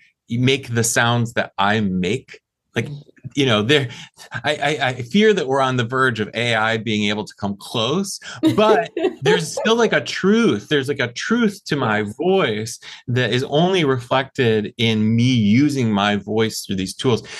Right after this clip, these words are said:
Speaker 1: So I think that there's an organic nature to my experiences that even though they're amplified and even though they, again, move toward music, it's still something that feels natural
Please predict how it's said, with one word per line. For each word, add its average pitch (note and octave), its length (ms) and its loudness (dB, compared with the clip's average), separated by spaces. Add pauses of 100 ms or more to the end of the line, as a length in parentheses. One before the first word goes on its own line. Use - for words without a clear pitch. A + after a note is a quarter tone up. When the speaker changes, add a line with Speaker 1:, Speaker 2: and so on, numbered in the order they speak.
(160)
Speaker 1:
So E3+ 300 2
I D3+ 100 2
think A#3 320 -4
that B3 160 -4
there's D3 420 4
an B2 120 -2
organic B2 800 -2 (720)
nature C3+ 500 2
to B2 100 -8
my A#2 140 2
experiences A2+ 880 -2
that - 160 -2
even C#3 240 0
though C#3 80 2
they're G#2+ 260 0
amplified G2+ 840 -2
and G#2 180 -4
even A#2+ 320 0
though G#2+ 240 2
they, G2 280 0
again, G#2 440 0
move B2 320 0
toward C3 460 0
music, G2 500 0 (360)
it's A#2+ 260 -4 (160)
still D3 760 2 (720)
something D3 540 0
that - 160 -4 (100)
feels C3 320 0
natural A2 840 0